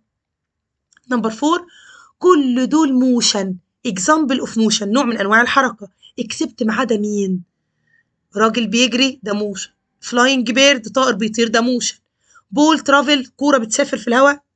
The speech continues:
موشن، سليبنج دوج كلب نايم، طبعًا ده مش موشن، ده ما بيتحركش. وات هابن؟ human stop throwing wastes in the water. لو الإنسان بطل يرمي waste، زبالة يعني، فضلات في المية، هقول له prevent water pollution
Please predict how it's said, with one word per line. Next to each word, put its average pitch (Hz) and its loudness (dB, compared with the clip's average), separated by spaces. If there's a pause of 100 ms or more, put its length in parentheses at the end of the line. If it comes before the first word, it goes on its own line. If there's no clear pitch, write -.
موشن، 220 -4 (340)
سليبنج 240 0
دوج 190 -2 (160)
كلب 262 0
نايم، 202 -2 (200)
طبعًا 208 -4
ده 185 -6
مش 220 -6
موشن، 220 -8
ده 202 -2
ما 196 -4
بيتحركش. 208 -6 (880)
وات - 4
هابن؟ 220 0 (540)
human 349 4
stop 330 -2
throwing 311 0
wastes 277 0
in 240 -4
the 233 2
water. 196 -2 (260)
لو 254 2
الإنسان 262 -2
بطل 269 0
يرمي 254 0
waste، 247 0
زبالة 220 2
يعني، 202 -2
فضلات 247 0
في - -8
المية، 208 -2 (260)
هقول 233 0
له 277 -2 (280)
prevent 220 2
water 208 -4
pollution 208 -2